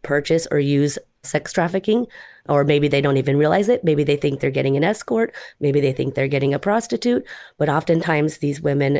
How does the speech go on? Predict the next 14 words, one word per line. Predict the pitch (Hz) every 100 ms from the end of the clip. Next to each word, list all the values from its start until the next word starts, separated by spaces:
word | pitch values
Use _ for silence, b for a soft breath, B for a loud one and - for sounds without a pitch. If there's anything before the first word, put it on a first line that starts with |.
| -
and | 156
men | 143 139 -
are | 143
trafficked. | - 190 - - - B B B B
And | 151
so | 165 151 147 B B B -
large | 151 156 175 175
and | 160 160
mega | 156 170
events | 156 147 135 135
bring | - 165 175
this | 175 143 - -
sort | - 170 160
of | 147